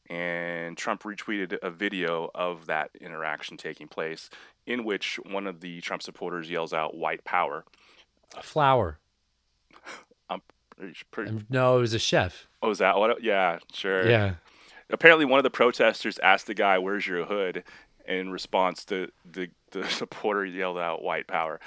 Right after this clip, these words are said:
Speaker 1: Now, I personally didn't
Speaker 2: Wh-, which order? Somebody said, "Where's your hood?" Trump supporter, and he says,
Speaker 1: Yeah.
Speaker 2: "W Ps."
Speaker 1: Yes.
Speaker 2: Wow.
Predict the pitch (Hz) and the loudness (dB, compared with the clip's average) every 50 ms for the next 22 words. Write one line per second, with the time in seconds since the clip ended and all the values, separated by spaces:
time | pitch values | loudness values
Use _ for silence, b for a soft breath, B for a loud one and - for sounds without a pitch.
0 | B B B B - 117 113 - - 143 156 - - 170 165 - 160 135 143 135 | B B B B 4 4 6 6 6 4 4 4 2 2 2 2 2 2 2 2
1 | 143 139 139 151 143 - 165 143 135 120 107 98 - - 135 127 127 120 113 - | 4 8 8 8 10 10 10 10 10 10 8 6 6 6 6 6 6 4 4 4
2 | 123 107 113 117 113 104 110 110 98 104 117 117 117 113 107 - 117 110 101 98 | 4 6 6 6 6 6 4 4 4 6 6 6 4 4 2 2 2 2 2 0
3 | 110 101 113 113 113 113 113 110 98 95 92 - - 107 98 95 92 90 85 - | 0 2 4 6 6 6 6 6 4 4 2 2 4 4 6 6 4 2 0 -2
4 | - 107 90 87 98 95 98 95 85 90 104 98 98 101 104 98 - 87 76 - | -2 0 2 4 6 6 6 6 6 6 6 6 6 6 4 2 0 -4 -6 -6
5 | - - - - 78 76 | -6 -12 -10 -8 -6 -6